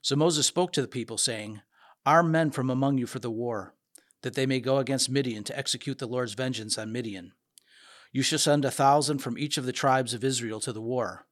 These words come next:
So there were provided, out of the thousands of Israel, a thousand from each tribe, twelve thousand armed for war. And Moses sent them to the war, a thousand from each tribe,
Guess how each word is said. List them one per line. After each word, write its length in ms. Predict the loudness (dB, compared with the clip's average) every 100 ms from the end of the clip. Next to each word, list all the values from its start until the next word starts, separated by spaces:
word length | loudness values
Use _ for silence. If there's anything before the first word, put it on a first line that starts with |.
| _ -20 _ -20 -20 -8
So 180 | 0 2
there 160 | 4 4
were 140 | 2
provided, 720 | 2 4 6 6 4 -2 -8 -4
out 120 | 0 0
of 80 |
the 100 | -2
thousands 460 | 2 4 4 0 0
of 60 | -2
Israel, 500 | -4 -6 -10 -12 _ _ _ -6
a 60 | 2
thousand 400 | 4 4 2 0
from 160 | -2
each 180 | -2 -4
tribe, 380 | -2 -2 -2 -8 _ _ _ _ _ _ -18 0
twelve 260 | 4 4
thousand 380 | 6 4 4 2
armed 280 | 2 2 0
for 160 | -4 -4
war. 440 | -4 -6 -8 -12 _ _ _ _ -20 -6
And 160 | 0
Moses 260 | 2 2 2
sent 220 | 2 2
them 140 | 0 -4
to 100 | -6
the 100 | -10
war, 400 | -8 -8 -10 -16 _ _ -20 -8
a 60 |
thousand 380 | 2 4 4 2
from 180 | 2 2
each 180 | 2 -2
tribe, 400 | -2 -4 -4